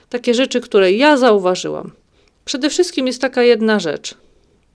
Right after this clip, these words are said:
Już dawno zwróciłam uwagę na taką kwestię, że kiedy zaczynamy się wyzwalać z toksycznych relacji, jedną, jednym z pierwszych objawów jest to, że przestajemy próbować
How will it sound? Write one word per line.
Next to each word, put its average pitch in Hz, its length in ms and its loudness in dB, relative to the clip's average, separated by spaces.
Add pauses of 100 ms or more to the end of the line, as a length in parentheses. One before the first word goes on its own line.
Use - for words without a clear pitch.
(220)
Już 247 220 0
dawno 311 460 2
zwróciłam 247 500 -4
uwagę 226 360 0
na 214 160 0
taką 226 320 -4
kwestię, 220 640 0
że 196 360 0 (1040)
kiedy 240 220 0
zaczynamy 262 520 2
się 254 160 0
wyzwalać 233 560 4
z - 100 -6
toksycznych 247 680 0
relacji, 208 760 2 (480)
jedną, 247 440 4 (360)
jednym 294 480 2
z - 120 -12
pierwszych - 480 -2
objawów 240 520 2
jest 220 360 -2
to, 220 360 0 (220)
że 226 160 -2
przestajemy 262 640 -2
próbować 226 680 -2